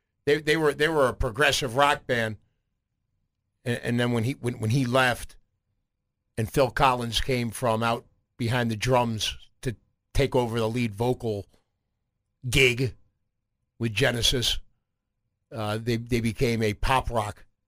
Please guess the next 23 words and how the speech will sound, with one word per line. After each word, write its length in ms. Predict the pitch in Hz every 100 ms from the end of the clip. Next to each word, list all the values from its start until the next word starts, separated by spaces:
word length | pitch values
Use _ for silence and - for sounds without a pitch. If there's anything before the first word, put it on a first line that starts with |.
| _ _ _ _ _ _ _ _ _ -
band. 460 | 120 117 107 104 - _ _ _
And, 180 | 151 160
and, 200 | 170 175
and 140 | 165
Genesis 500 | 143 175 254 - 220
is 140 | 165 160
on 180 | 151 139
tour 280 | 196 277
right 200 | 262 143
now. 360 | 127 123 135 156 _ _ _ _ _ _ _ _
And 400 | - 160 156 151
I 160 | 156 156
mentioned 380 | 175 208 196 185
on 80 | 165
the 80 |
show 240 | 151 220 226
the 160 | 214
other 160 | 175 160
day, 380 | 156 233 220 190 _ _ _ _ _ _ _ _ _ _
uh, 160 | 135 139
their 180 | 165 170
first 340 | - 190 170
show, 500 | - 202 208 180 156